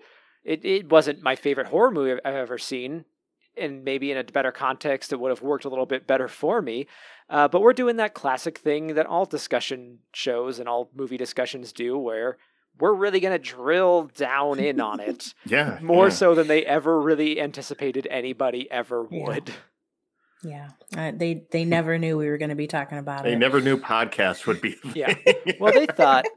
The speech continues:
Speaker 1: they thought, "All right, V H S, we've reached the peak of technology. We can keep this
Speaker 3: <laughs>
Speaker 1: myth going for the rest of our lives." What,
Speaker 3: Boom.
Speaker 1: internet what now?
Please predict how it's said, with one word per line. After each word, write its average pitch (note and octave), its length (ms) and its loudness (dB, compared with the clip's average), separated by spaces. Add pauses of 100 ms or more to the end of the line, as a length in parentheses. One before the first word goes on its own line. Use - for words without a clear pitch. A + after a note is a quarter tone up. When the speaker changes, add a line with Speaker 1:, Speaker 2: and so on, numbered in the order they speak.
(160)
Speaker 1:
they G#3 140 4
thought, C#3+ 400 6 (180)
"All G#3 100 2
right, C#3 220 0
V A3+ 220 0
H F#3 240 2
S, F#3 320 2
we've F#3 180 -4
reached D#3 240 0
the C3+ 80 -6
peak F#3+ 300 -6
of D#3+ 120 0
technology. C#3 760 0
We G3 160 -2
can C#3+ 160 -4
keep - 180 -2 (100)
this G3+ 200 8
Speaker 3:
<laughs> C#4+ 40 8
Speaker 1:
myth E3 360 4
going C3+ 320 4
for C3 160 -8
the B2+ 100 0
rest G#3 320 6
of D3 100 -2
our B2 280 4
lives." A#2+ 680 -4 (480)
What, C#3 200 0
Speaker 3:
Boom. D3+ 100 0
Speaker 1:
internet D#3 280 2
what D#3+ 180 -2
now? F#3 220 -10